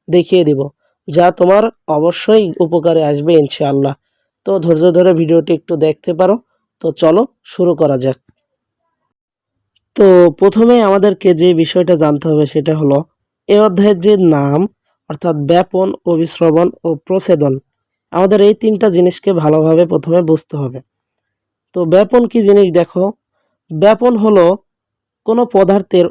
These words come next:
অধিক ঘন স্থান থেকে কম ঘন স্থানে সমভাবে ছড়িয়ে পড়া বা বিস্তার লাভ করার প্রক্রিয়াকে ব্যাপন বলে। তো ব্যাপন আমরা বুঝতে পারলাম যে কোনো পদার্থের অধিক ঘন স্থান থেকে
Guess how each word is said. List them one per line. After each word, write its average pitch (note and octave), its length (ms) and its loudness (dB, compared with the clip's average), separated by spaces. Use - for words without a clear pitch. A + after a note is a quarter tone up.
অধিক G3 320 2
ঘন G3+ 320 2
স্থান F#3 300 -4
থেকে E3+ 260 0
কম G3+ 340 0
ঘন G3 320 0
স্থানে E3 420 -2
সমভাবে G3+ 640 0
ছড়িয়ে F#3 340 0
পড়া E3 240 2
বা E3+ 160 2
বিস্তার D#3+ 380 -4
লাভ D#3 220 0
করার D#3 220 -4
প্রক্রিয়াকে D#3+ 600 -4
ব্যাপন G3 440 0
বলে। C#3+ 200 -2
তো F#3 160 0
ব্যাপন F#3+ 320 0
আমরা A3 200 2
বুঝতে F3 300 -4
পারলাম F#3+ 280 0
যে F3+ 120 0
কোনো F#3+ 240 -4
পদার্থের F3 600 -2
অধিক F#3 440 -2
ঘন E3+ 360 0
স্থান E3 560 -4
থেকে F3 380 -2